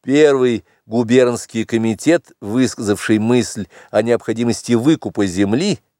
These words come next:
которая должна была отойти во владение крестьян, был Тверской,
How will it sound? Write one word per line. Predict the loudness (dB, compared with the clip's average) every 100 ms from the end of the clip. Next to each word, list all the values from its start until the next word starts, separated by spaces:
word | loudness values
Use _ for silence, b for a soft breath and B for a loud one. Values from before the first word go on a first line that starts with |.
| _
которая | -4 -2
должна | 2 0 0
была | 2 2
отойти | 2 -6 0
во | 0
владение | 2 2 2 0 0 -2
крестьян, | -4 -8 -10 0 0 0 b b b
был | -4 -4
Тверской, | -4 -6 -6 -6 -12 0 0 0